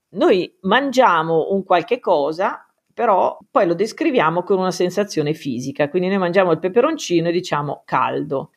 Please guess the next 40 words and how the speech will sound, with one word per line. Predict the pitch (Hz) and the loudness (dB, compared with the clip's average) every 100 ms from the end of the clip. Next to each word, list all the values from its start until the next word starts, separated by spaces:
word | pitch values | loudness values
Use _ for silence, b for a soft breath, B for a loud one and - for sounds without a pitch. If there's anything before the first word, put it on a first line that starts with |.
| _ _ | _ _
hot | - 160 143 - | 2 4 4 0
proprio | 160 156 147 156 | -2 0 0 -2
in | |
inglese, | 151 151 139 135 151 | -4 0 0 2 0
mangiamo | 175 175 196 190 180 | -2 2 4 4 4
la | 190 | 4
menta | 220 190 185 185 | 4 2 2 0
e | 190 | 0
diciamo | 175 160 156 156 | 0 0 0 -2
fresco, | 160 156 151 - - 151 147 - | 0 0 0 -6 -2 -2 -2 -6
sia | - 165 | -2 -2
in | 151 | -2
inglese | 165 151 139 147 147 | -4 -2 -2 -2 -6
che | 143 | -8
in | 139 | -10
italiano. | 143 143 143 131 - - - _ _ | -8 -6 -4 -4 -8 -10 -16 _ _
E | - | -6
questo | 214 359 254 | -2 2 2
è | |
perché | - 196 220 190 - b _ _ | 2 2 4 4 2 b _ _
è | 202 | -2
un | 220 | 4
po' | 254 | 4
un | 262 | 4
trucco | 247 240 220 - 196 | 4 4 4 2 2
quello | 185 180 180 | 4 4 4
che, | 175 175 170 | 2 0 0
che | 180 | -2
usiamo | 175 180 180 | 0 2 2
per | 170 180 | 2 2
percepire | 180 170 185 185 | 0 0 -2 -2
questi | 180 185 175 | -2 -4 -4
composti, | 185 180 170 156 | -4 0 0 0
cioè | 196 | -6
sono | 196 285 294 | -4 -2 0
dei | 254 | 0
sensori | 240 220 - 247 233 | -2 -4 0 0 2
termici, | 180 156 147 170 190 254 | 2 2 0 -4 -6 -4
noi | 202 | -2
abbiamo | 170 170 170 156 | -2 -2 -2 -2